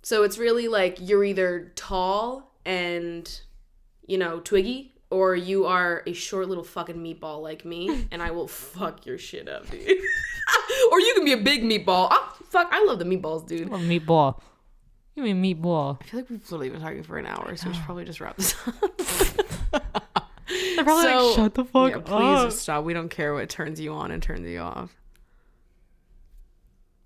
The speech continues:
Speaker 2: If you do, though, my Instagram is <laughs> Jay Skinner Official. <laughs> If you actually give a shit about someone's well-being, please hit me up.
Speaker 1: Please, dude, D M the fuck out of me. I'll respond to you.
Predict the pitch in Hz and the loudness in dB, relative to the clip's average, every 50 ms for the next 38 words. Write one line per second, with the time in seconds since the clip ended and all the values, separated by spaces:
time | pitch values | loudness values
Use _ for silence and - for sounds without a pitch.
0 | _ - 208 202 - 220 202 160 175 185 175 160 151 143 139 151 147 _ _ - | _ -12 -12 -8 -4 -4 -2 0 2 2 2 4 2 0 0 -2 -6 _ _ -20
1 | _ _ - - - 165 165 160 175 165 - - 202 - 170 - 185 208 196 202 | _ _ -14 -8 -6 -4 -2 -2 -2 -2 -4 -6 -8 -6 -4 -4 -2 0 2 4
2 | 285 - - - - - - 831 784 784 932 932 - - - - - 807 719 762 | 4 6 6 6 6 8 8 8 10 10 10 8 8 6 2 2 2 2 2 2
3 | - 571 - - 370 349 - - - - - 185 180 151 - - 196 175 165 175 | 0 -2 0 2 0 0 0 -2 -4 0 4 4 4 4 4 2 0 2 4 2
4 | 208 - - 220 220 247 - 285 240 - - 740 784 - - 960 - - - 906 | 4 4 4 4 4 4 6 6 6 6 6 4 2 4 4 4 4 6 4 4
5 | - - - 831 - - - - - - - - - - - - - - - 262 | 4 4 4 4 4 2 0 -4 -6 -6 -6 -12 -16 -18 -18 -20 -20 -20 -20 -12
6 | - 302 311 - 190 233 247 - - 294 220 - - 185 185 226 233 - - 262 | -8 -6 -4 -2 -2 -2 -2 0 0 0 2 4 4 4 6 6 4 4 4 4
7 | 262 262 240 233 226 - - 240 233 226 202 180 175 165 180 170 165 165 165 170 | 4 6 6 4 2 2 0 0 2 2 2 2 2 2 2 2 2 0 0 0
8 | 170 180 180 - 165 139 127 - 127 95 98 92 - - 185 160 - - - - | 0 -2 -2 -4 -6 -6 -6 -8 -12 -14 -16 -14 -10 -10 -10 -10 -10 -14 -10 -6
9 | - 139 165 190 185 185 185 180 175 165 160 170 170 175 - 165 165 165 165 165 | -4 -2 -2 0 0 0 0 0 0 0 -2 -4 -6 -8 -6 -6 -4 -4 -4 -6
10 | 165 175 165 170 170 175 180 180 175 180 175 - - 165 165 160 - 160 156 165 | -8 -8 -8 -6 -4 -2 -2 -2 -2 -2 -2 -4 -4 -6 -8 -8 -8 -10 -10 -10
11 | 165 165 160 160 165 170 175 175 180 175 - 185 180 175 175 175 180 185 196 202 | -10 -12 -12 -12 -12 -10 -10 -10 -12 -12 -12 -12 -12 -12 -10 -12 -12 -12 -12 -14